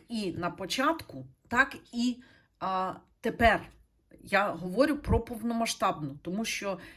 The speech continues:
дійсно до повномасштабного вторгнення, а, дуже багато українців,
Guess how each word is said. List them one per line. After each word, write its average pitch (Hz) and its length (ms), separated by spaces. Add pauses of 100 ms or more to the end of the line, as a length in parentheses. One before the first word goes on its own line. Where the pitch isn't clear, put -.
дійсно 226 560
до 202 160
повномасштабного 214 1040
вторгнення, 226 720 (360)
а, 151 440
дуже 269 260
багато 208 340
українців, 196 760